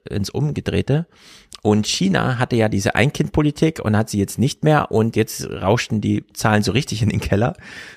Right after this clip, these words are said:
Äh, und das aber jetzt auch schon über dreißig, vierzig Jahre und trotzdem haben sie es geschafft. Und das ist sozusagen, dann muss man einfach sagen,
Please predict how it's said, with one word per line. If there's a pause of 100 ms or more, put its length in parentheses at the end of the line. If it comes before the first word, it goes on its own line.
Äh, (500)
und
das
aber
jetzt
auch
schon
über
dreißig,
vierzig
Jahre
und
trotzdem
haben
sie
es
geschafft. (680)
Und
das
ist
sozusagen,
dann
muss
man
einfach
sagen,